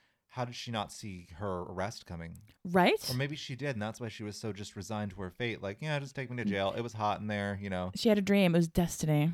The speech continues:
Speaker 1: Yeah.
Speaker 2: You can't avoid destiny, I guess. Uh, yeah, so that's another one of my favorite lady poisoners in the books.
Speaker 1: Yeah.
Speaker 2: 'Cause it's like, ooh, nuts.
Speaker 1: I've never heard of her before, and
Speaker 2: Yeah.
Speaker 1: I really like that.
Speaker 2: Yeah,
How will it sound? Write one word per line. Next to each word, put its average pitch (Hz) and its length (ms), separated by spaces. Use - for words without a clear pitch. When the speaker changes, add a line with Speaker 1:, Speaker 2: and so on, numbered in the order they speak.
Speaker 1:
Yeah. 160 200
Speaker 2:
You 175 60
can't 170 160
avoid 180 220
destiny, 175 420
I 147 140
guess. 151 100
Uh, 156 180
yeah, 147 120
so 175 120
that's 175 120
another 160 240
one 156 60
of 151 40
my 151 80
favorite 147 320
lady 147 140
poisoners 147 460
in 208 100
the 202 60
books. - 600
Speaker 1:
Yeah. 101 440
Speaker 2:
'Cause 170 140
it's - 220
like, 147 320
ooh, 185 120
nuts. 147 500
Speaker 1:
I've 127 160
never 107 180
heard 113 200
of 113 80
her 95 80
before, 90 380
and - 120
Speaker 2:
Yeah. 98 220
Speaker 1:
I - 20
really 101 220
like 95 240
that. 90 220
Speaker 2:
Yeah, 208 180